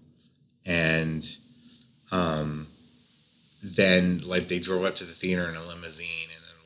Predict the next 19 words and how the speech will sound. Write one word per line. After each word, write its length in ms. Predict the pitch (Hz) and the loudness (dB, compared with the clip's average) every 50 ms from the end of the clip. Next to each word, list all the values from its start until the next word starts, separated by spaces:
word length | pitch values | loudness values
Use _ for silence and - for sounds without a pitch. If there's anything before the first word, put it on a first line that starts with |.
| - 82 | -20 -20
like, 120 | 80 78 - - - - | -20 -20 -20 -20 -20 -12
the 120 | 80 76 80 | -10 -8 -8
theater 280 | - - 98 87 82 82 | -6 -6 -4 -4 -4 -4
person 280 | 78 92 85 - 90 | -2 4 6 6 6
was 100 | 92 92 | 6 0
like, 20 | 90 | 0
"We 120 | 95 110 | 2 4
need 80 | 120 127 | 4 6
to 80 | 120 | 6
have 140 | 117 117 110 | 4 4 2
more 180 | 113 113 117 113 | 2 2 4 6
showings. 460 | - - 135 127 120 113 110 104 101 | 6 6 8 6 4 4 2 0 -4
We're 80 | 107 110 | -4 -4
having 240 | 113 110 110 107 | -4 -6 -6 -8
a 40 | 104 | -12
riot 380 | 104 113 117 117 110 107 104 101 | -10 -6 -4 -4 -2 -4 -4 -8
here." 320 | 107 98 95 90 90 87 87 | -12 -16 -16 -16 -16 -16 -16
And 80 | 87 87 | -16 -16
then 160 | 90 85 | -16 -16